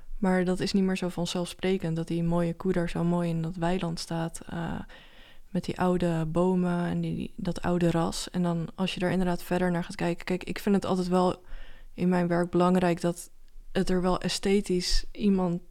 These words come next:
wordt gelokt daarnaar. Dus iemand komt er wel uit, vanuit een esthetisch, eh, interesse gaat hij daar naar kijken. Terwijl er zit vaak wel een, ja, een heel verhaal achter. Eh, bijvoorbeeld met de varkens. Niemand zou daar gaan,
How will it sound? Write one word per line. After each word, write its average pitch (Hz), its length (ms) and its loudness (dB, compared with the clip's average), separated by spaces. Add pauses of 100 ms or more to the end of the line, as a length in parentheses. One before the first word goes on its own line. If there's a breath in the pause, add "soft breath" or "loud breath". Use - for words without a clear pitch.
(140)
wordt - 160 -2
gelokt - 480 2
daarnaar. 160 420 2
Dus 175 260 -2 (460 loud breath)
iemand 185 360 6
komt 185 180 2
er 185 80 2
wel 180 160 2
uit, 160 160 0
vanuit 175 380 -2
een 165 100 -4
esthetisch, 185 680 -2
eh, 170 360 -2 (680 soft breath)
interesse 196 580 2
gaat 190 200 2
hij 185 80 4
daar 175 160 8
naar 170 160 4
kijken. 185 400 4
Terwijl 170 220 -2
er 180 80 -2
zit - 220 -6
vaak 185 240 -2
wel 180 160 4
een, 180 160 10 (460)
ja, 180 300 0
een 170 140 -2
heel 185 200 2
verhaal 175 360 0
achter. 180 500 -4 (600 soft breath)
Eh, 175 160 -4
bijvoorbeeld 170 440 0
met 170 160 2
de 180 80 -4
varkens. 180 520 0
Niemand 180 420 4
zou 180 180 2
daar 170 220 2
gaan, 165 220 -6